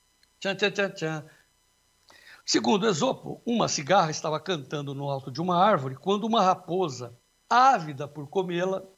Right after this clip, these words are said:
arquitetou o seguinte: parou diante da cigarra e ficou, da cigarra e ficou admirando sua bela voz, incentivando-a a descer. "Nossa, como você canta tão bem, dona Cigarra.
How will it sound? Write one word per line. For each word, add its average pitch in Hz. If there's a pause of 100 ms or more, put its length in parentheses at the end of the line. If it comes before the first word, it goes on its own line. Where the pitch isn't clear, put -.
(760)
arquitetou 226
o 226
seguinte: 165 (800)
parou 208
diante 175
da 180
cigarra 233
e 220
ficou, -
da 185
cigarra 165 (180)
e 214
ficou 247
admirando 233
sua 240
bela 233
voz, 190 (280)
incentivando-a 202
a 190
descer. 180
"Nossa, 254 (180)
como 165
você 247
canta 233
tão 269
bem, 185
dona 190
Cigarra. 180